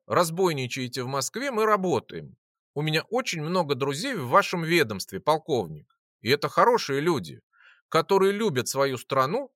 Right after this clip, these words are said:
и уважают наши законы. В отличие от вас, Авдонин». Слова, слова. Полковник надел пиджак, кивнул испуганной жене. «Не беспокойся, я завтра приеду». Они вышли из дома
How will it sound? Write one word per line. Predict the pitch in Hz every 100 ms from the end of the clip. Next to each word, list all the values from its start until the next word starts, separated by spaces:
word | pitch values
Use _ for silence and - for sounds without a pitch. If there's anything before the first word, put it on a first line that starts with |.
| _
и | 160
уважают | 165 143 139 135 254 180 135
наши | 175 - 156
законы. | 160 - 123 87 73 - _ _ _
В | 80
отличие | 135 147 202 185 180 180
от | - 185 190
вас, | 233 131 - - -
Авдонин». | 147 147 226 220 104 69 _ _ _ _ _ _ _ _
Слова, | - - 107 117 113 285
слова. | - 156 147 127 131 113 - _ _ _
Полковник | 131 139 294 214 -
надел | 139 127 117
пиджак, | 127 113 196 254 _ _ _
кивнул | - 165 175 277 -
испуганной | 156 - 233 202 185 170
жене. | 143 151 101 69 _ _ _ _ _ _ -
«Не | 139
беспокойся, | 139 - 143 147 117 80 - - _
я | - 247
завтра | 180 190 160
приеду». | 127 135 110 87 120 - _ _ _ _ -
Они | 226 247
вышли | 202 - 123
из | 113
дома | 156 285 240